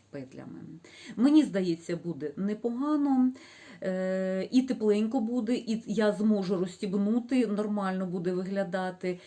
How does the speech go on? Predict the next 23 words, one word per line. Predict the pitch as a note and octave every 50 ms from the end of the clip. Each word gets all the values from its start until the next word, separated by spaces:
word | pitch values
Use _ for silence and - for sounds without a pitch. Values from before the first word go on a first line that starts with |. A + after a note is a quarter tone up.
| - - G3+ - -
І | A3 A#3+ B3+ C#4+ D#4
мені | A#3 G#3 G3+ G3+ G#3 F#3+ E3+
дуже | D#3 D3+ D3 F3 F3 F#3+ A3 A#3+ A#3+ B3+ C4 B3+
хочеться | B3+ - - F#3+ F#3 F3+ - G3+ - - - G#3+ G3+ F#3+ F#3 -
все | - - - - - F#3+ F#3+
ж | G3+ - -
таки, | G#3 G#3 - - F3 -
ну, | - -
пряжа, | B3 - C4 B3+ B3 A3 F3+ F3+
чого | F3 - G#3+ G#3+ C4+ D#4
вона | C4 F#3+ F3 F3+ F#3
буде | E3+ E3 F3 E3+ F3 E3+ - -
лежати? | F3 E3+ E3+ E3 E3 - D3+ C3+ - - C#3+ -
А | - F3
так | F3 - E4+ E4+ - -
у | F3
мене | F#3 G3+ A3+ A3 G3
буде | E3 D#3 F3+ F3+ E3+ F3+ F3 F3 - _ -
двієчка. | E3 D#3 D#3+ F3 F3 D#3+ C3+ C3+ C3+ - - - - - - - - - D#4+ A#3+ -
Бо, | - F3+ F3 A#3+ A#3 A3+ G#3+ G3+ F#3+ F#3+ F#3+ F#3+ - - - - -
знаєте, | F#3 E3+ G#3+ C4 C4+ A#3+ - F#3+ E3+ - - - - - -
мати | F3 G3 A3+ C4 C4+ C4 A3
двійку — | G3 F3+ F#3 G3+ B3 D4+ D4+ - - F3+